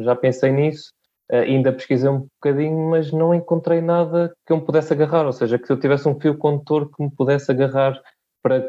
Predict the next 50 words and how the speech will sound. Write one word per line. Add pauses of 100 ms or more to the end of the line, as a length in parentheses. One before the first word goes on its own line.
para
estudar
e
que
as
coisas
fizessem
sentido. (360)
Vi
muita
coisa,
depois
aparecia
nomes
que
nunca
tinha
ouvido
falar,
eh,
pronto. (480)
E
para
eles,
eu, (120)
eu
compreendi
perfeitamente
aquilo
que,
que
eles
estavam
a
dizer,
que
foi
também
isso
que
eu
tinha
sentido
na
altura
quando
estava
a
estudar. (520)
Ahm,